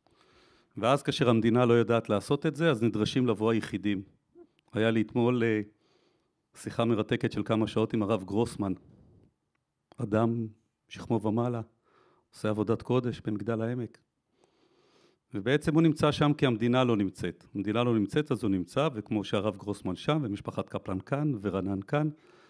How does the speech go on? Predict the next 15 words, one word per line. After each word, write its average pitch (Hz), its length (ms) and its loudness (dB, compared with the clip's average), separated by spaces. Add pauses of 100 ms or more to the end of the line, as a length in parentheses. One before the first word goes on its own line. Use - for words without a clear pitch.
(1500)
ואנחנו, 131 960 2
אה, 131 360 0 (200)
אנחנו, 101 380 -2
אתם, 117 240 2 (320)
אני 101 180 -2
לא 98 100 -2
הייתי 98 180 -4
שותף - 600 -8
ל-, 95 360 -10
לבנייה 98 340 -4
המפוארת 104 420 -4
הזאת, 139 320 -4 (1000)
אה, 101 80 -2
באים 151 560 2 (160)
ועוזרים 107 800 0